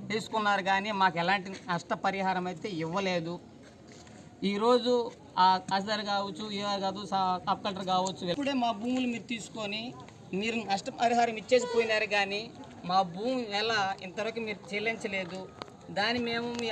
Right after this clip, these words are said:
ఆఫీస్ చుట్టూరు అంతా తిరిగాం, కానీ మాకు ఎలాంటి న్యాయం మీరు చేయలేదు. దయచేసి మీ పేదోళ్ళని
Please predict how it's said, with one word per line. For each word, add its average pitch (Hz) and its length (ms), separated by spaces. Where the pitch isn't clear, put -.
ఆఫీస్ 233 300
చుట్టూరు 233 340
అంతా 214 140
తిరిగాం, 226 320
కానీ 220 180
మాకు 190 240
ఎలాంటి 214 380
న్యాయం 220 360
మీరు 190 140
చేయలేదు. 208 500
దయచేసి 247 500
మీ 208 100
పేదోళ్ళని 240 500